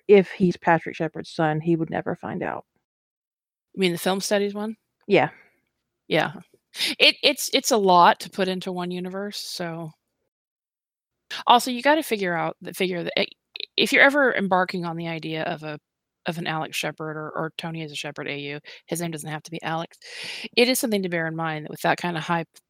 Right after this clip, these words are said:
Speaker 2: publicity, high profile kidnapping, Tony's life suddenly goes in a very different direction. His life is hijacked at that point by
Speaker 1: And it's a,
Speaker 2: circumstance.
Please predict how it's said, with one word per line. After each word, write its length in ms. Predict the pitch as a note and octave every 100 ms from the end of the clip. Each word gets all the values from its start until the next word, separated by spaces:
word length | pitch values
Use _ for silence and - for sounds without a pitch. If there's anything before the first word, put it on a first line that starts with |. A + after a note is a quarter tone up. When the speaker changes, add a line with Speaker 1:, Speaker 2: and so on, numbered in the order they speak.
| _ _
Speaker 2:
publicity, 720 | - E3+ E3 D#3+ - E3 D#3
high 160 | D3+ -
profile 520 | - E3+ - D3+ D#3 -
kidnapping, 540 | E3+ E3 D#3 D#3+ D#3+
Tony's 340 | - B3+ A#3+
life 440 | E3 D#3+ D#3+ - - _ _ _ _ _
suddenly 320 | - G3 E3+ D#3+
goes 200 | D#3+ D#3+
in 80 |
a 40 | D3
very 240 | D3+ C#3+
different 280 | C#3 - -
direction. 360 | C#3 - - D#3+
His 200 | G3+ G3+
life 200 | F#3 D#3
is 80 |
hijacked 480 | - D#3+ D3+ C3+ B2+
at 80 | -
that 140 | - -
point 360 | - - - - _ _ _ _ _ _
by 480 | D#3+ E3 D#3 D3+ D3+ -
Speaker 1:
And 120 | A3+ A#3+
it's 120 | B3+
a, 40 |
Speaker 2:
circumstance. 220 | A3+ D#3